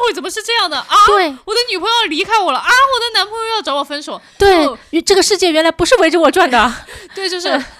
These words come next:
Speaker 1: 我不希望就是大家在这种时刻就受到一些惊吓，就是受到一些非常大的惊诧的冲击。二十几岁我们就是会遇到非常多的困难，二十几岁我们就是没钱，也喝不了好酒，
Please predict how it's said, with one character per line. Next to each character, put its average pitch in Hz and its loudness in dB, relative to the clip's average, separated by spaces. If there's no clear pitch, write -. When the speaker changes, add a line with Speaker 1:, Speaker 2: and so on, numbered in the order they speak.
Speaker 1:
我 277 -12
不 320 -10
希 392 -8
望 370 -4
就 359 -12
是 339 -14
大 330 -4
家 339 -2
在 339 -8
这 349 -10
种 220 -12
时 208 -16
刻 254 -12
就 277 -12
受 320 -12
到 311 -6
一 285 -6
些 277 -10
惊 294 -12
吓， 294 -8
就 - -20
是 294 -10
受 302 -10
到 294 -6
一 262 -8
些 247 -10
非 269 -14
常 247 -8
大 254 -6
的 220 -8
惊 320 -14
诧 262 -4
的 170 -10
冲 262 -16
击。 233 -20
二 311 -8
十 294 -12
几 185 -16
岁 175 -12
我 190 -12
们 156 -18
就 262 -14
是 240 -12
会 196 -12
遇 175 -12
到 165 -12
非 196 -16
常 170 -12
多 160 -12
的 151 -16
困 165 -18
难， 131 -18
二 185 -10
十 202 -16
几 170 -16
岁 170 -16
我 175 -14
们 165 -18
就 175 -16
是 180 -14
没 151 -14
钱， 143 -18
也 170 -18
喝 220 -12
不 214 -12
了 180 -6
好 151 -10
酒， 180 -14